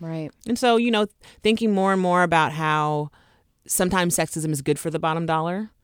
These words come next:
Speaker 2: if it doesn't hurt certain people.
Speaker 1: Yeah. So for people who don't know, Surviving R. Kelly is this new six-part documentary looking at, like,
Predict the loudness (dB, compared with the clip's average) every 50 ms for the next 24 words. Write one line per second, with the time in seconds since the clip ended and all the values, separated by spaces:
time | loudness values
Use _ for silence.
0 | _ _ _ _ _ _ -6 -4 -4 -2 0 0 0 -2 -4 -4 -4 -2 -2 -2
1 | -4 -4 _ _ _ _ _ -12 -8 -6 -4 -4 -4 -6 -8 -10 -8 -6 -6 -6
2 | -6 -8 -10 -12 _ _ _ _ _ _ _ _ _ _ _ _ -6 -4 -4 -4
3 | -6 -8 -12 -18 -20 _ _ _ _ _ -12 -2 2 4 4 4 4 2 _ _
4 | _ _ -20 -12 -6 -4 -4 -2 -2 -4 -2 0 0 0 0 0 2 0 0 0
5 | 0 -2 -4 -4 -4 -4 -6 -8 -10 _ _ _ _ _ _ _ -8 -2 -2 0
6 | 2 4 4 4 4 2 2 2 0 0 -2 -4 -4 -2 -2 -2 -2 -2 -2 -2
7 | -2 -2 -2 -2 -4 -2 -2 0 2 2 4 2 2 2 0 0 0 0 0 -2
8 | 0 2 2 2 0 0 -2 -2 -2 0 0 0 0 2 2 0 0 0 -2 -2
9 | -2 -4 -4 -4 -4 -4 -6 -6 -6 -4 -4 -4 -4 -6 -6 -10 -14